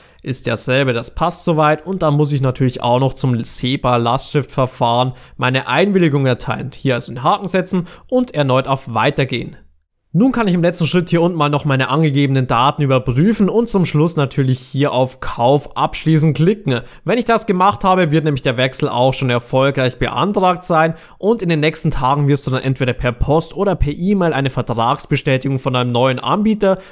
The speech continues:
und vor allem auch eine Kündigungsbestätigung von deinem alten Versorger erhalten.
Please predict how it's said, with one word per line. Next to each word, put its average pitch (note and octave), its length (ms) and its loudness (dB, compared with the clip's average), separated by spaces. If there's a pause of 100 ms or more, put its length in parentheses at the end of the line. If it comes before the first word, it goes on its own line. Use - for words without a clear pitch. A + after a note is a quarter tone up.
(120)
und B3 180 2
vor D#3+ 160 0
allem D3+ 220 2
auch D3 100 4
eine C#3 160 2
Kündigungsbestätigung C#3 1000 0
von D#3 200 -2
deinem C#3+ 220 0
alten B2+ 320 -2
Versorger C3+ 540 0
erhalten. C3+ 680 -2